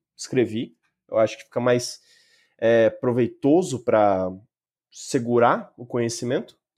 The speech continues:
Mas, assim, não foi na hora que eu, que eu saí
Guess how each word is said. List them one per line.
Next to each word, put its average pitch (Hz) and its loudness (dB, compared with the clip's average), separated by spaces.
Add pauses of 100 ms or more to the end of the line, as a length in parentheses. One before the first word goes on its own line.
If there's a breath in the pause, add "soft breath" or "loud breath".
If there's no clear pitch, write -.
(320 soft breath)
Mas, 151 2
assim, 165 -2 (340 soft breath)
não 180 -2
foi 240 0
na 240 2
hora 165 2
que - -8
eu, 127 0
que - -4
eu 123 0
saí 117 0